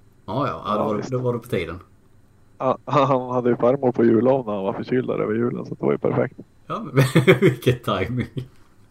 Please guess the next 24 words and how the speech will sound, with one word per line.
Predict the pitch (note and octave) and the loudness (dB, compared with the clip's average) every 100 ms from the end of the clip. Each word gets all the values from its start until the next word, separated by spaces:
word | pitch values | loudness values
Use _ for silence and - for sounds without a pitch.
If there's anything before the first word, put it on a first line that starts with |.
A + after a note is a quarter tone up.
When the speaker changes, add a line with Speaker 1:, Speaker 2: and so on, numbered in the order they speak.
| _ _ _ _ - B3+ A#3+ A3+ - - | _ _ _ _ -16 -14 -14 -18 -18 -6
Speaker 1:
Ja, | A2 B2 C3 B2+ | 0 2 0 -2
ja, | C#3 | -2
vi, | D#3+ F#3+ | -2 0
vi | E3 | -2
hoppar | F3 F#3+ G3 | -2 -2 -2
vidare | F#3+ F#3+ F3 | 0 0 -2
söderut | D#3+ E3 B2+ C3+ C#3+ C3+ | -2 -4 -4 -4 -6 -6
och | C#3 | -8
kollar | D3 C#3 | -6 -6
läget. | C3+ C3 B2+ A2 A#2 - | -4 -4 -4 -4 -8 -8
Vi, | B2+ C3+ C#3 | -4 -4 -4
vi | D3 | -8
passerar | C3 D#3 D#3+ C#3+ | -4 -4 -4 -6
Uppsala, | C#3 C3 C3 A2 A2 A#2 | -6 -6 -4 -2 -2 -6
för | - | -8
där | B2+ A#2+ | -8 -6
var | A2+ A2+ | -8 -6
det | A2+ A2 A2 A2 - | -6 -4 -6 -6 -8
andra | A#2 A2+ A2+ | -8 -8 -10
aktiviteter | - A2 G#2+ G#2+ - | -10 -12 -8 -8 -10
som | F#2+ | -10
var | G#2+ A2 | -8 -6
bokade | G#2 F#2+ | -6 -8
idag. | F#2 F2+ | -6 -8